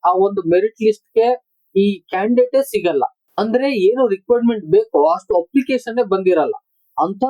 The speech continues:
ಸಬ್ಜೆಕ್ಟ್ ಗೆ ಮತ್ತೆ ಅವರು ಪ್ರಾಂಶುಪಾಲರ ಲೆವೆಲ್ ಗೆ ಈ ತರದಲ್ಲಿ ನೀವು ಕೌನ್ಸಿಲಿಂಗ್ ನ ಮಾಡ್ಕೊಂಡು ಅಥವಾ ನಿಮ್ಮಲ್ಲೇ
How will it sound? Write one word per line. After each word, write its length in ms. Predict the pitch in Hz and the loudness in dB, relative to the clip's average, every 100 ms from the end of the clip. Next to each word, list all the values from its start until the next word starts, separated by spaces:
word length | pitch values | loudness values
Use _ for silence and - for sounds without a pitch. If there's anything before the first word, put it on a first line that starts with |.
| 247 | -2
ಸಬ್ಜೆಕ್ಟ್ 400 | 214 170 170 - | -4 0 0 2
ಗೆ 160 | 208 220 | 0 2
ಮತ್ತೆ 560 | 131 - - _ 247 | -2 -6 -8 _ 0
ಅವರು 320 | 220 156 160 | 0 2 0
ಪ್ರಾಂಶುಪಾಲರ 680 | - 151 170 - - 170 160 | 0 -2 -4 -6 -6 -4 0
ಲೆವೆಲ್ 400 | 143 143 151 143 | 2 2 0 -2
ಗೆ 340 | 139 190 277 _ _ _ - 175 | -2 -2 -2 _ _ _ -4 -2
ಈ 100 | 240 | -2
ತರದಲ್ಲಿ 520 | 220 214 190 180 233 | -2 -4 0 -2 0
ನೀವು 480 | 208 180 247 285 - - | 0 2 2 0 -8 -2
ಕೌನ್ಸಿಲಿಂಗ್ 500 | 175 180 196 175 170 | -2 -2 -8 -6 -6
ನ 40 | |
ಮಾಡ್ಕೊಂಡು 720 | 160 147 156 - 165 156 160 | -4 -2 -2 -2 -2 0 0
ಅಥವಾ 260 | 156 - 156 | 0 -2 -4
ನಿಮ್ಮಲ್ಲೇ 600 | 160 180 180 180 170 | -2 -2 -2 0 -2